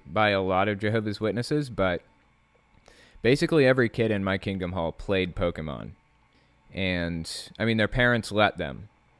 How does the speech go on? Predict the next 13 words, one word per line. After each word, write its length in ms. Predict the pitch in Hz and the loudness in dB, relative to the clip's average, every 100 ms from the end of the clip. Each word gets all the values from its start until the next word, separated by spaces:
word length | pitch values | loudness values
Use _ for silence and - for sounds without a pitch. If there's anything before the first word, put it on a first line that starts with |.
| _ | _
And 460 | 98 101 98 95 92 - _ _ _ _ - | -4 -2 -2 -4 -8 -14 _ _ _ _ -4
as 180 | 101 110 | 0 4
a 60 | 120 | 4
result, 360 | 107 110 107 | 4 4 2
my 160 | 98 101 | 2 0
parents 420 | - 107 101 - | 0 0 0 -2
let 220 | 95 101 | 0 0
me. 340 | 95 113 73 90 _ _ _ _ | -2 -4 -6 -12 _ _ _ _
I 240 | 87 98 | 0 2
remember 460 | 101 107 110 117 110 | 2 0 0 2 2
getting 320 | 98 107 98 | 2 2 0
Pokemon 560 | 90 107 107 98 92 78 | -2 -2 -2 -4 -4 -4
Blue. 480 | 92 98 90 85 | -4 -2 -2 -4